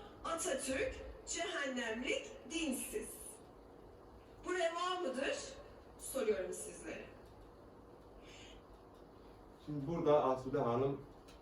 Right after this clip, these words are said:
Speaker 2: Sultan Abdülhamit Han'ın, e, içki içtiğini, hiçbir askeri başarısını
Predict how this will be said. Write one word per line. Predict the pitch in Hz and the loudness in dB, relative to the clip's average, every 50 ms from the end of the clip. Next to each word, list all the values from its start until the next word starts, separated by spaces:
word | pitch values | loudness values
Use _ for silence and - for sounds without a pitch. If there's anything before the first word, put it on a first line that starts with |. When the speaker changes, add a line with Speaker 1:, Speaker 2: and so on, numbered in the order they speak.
| - - | -6 -4
Speaker 2:
Sultan | 127 120 120 127 127 | -4 0 2 4 6
Abdülhamit | 123 117 107 120 113 113 113 110 123 123 123 - - | 6 6 4 4 2 2 2 2 2 2 2 0 0
Han'ın, | 95 98 110 117 - - - - - - - - - - - - - - - - - - - - - - - | 2 4 4 4 2 0 -4 -10 -16 -18 -18 -18 -18 -18 -18 -18 -18 -18 -18 -16 -16 -16 -16 -14 -8 -4 0
e, | 104 101 101 - 104 127 | 2 4 4 4 2 0
içki | 123 - - - 143 131 113 | -2 -2 0 4 4 6 6
içtiğini, | 98 - - - 87 85 - - 180 202 220 208 - - | 4 2 -2 -4 -4 -2 0 0 0 0 0 -2 -6 -8
hiçbir | 113 107 - - - 160 151 - - | -8 -10 -8 -2 0 2 2 4 4
askeri | 123 113 - - - 120 123 131 - | 4 2 2 2 0 4 6 6 8
başarısını | - 101 101 - 110 104 104 101 - - - - 233 | 8 6 4 4 4 4 4 4 4 4 6 6 6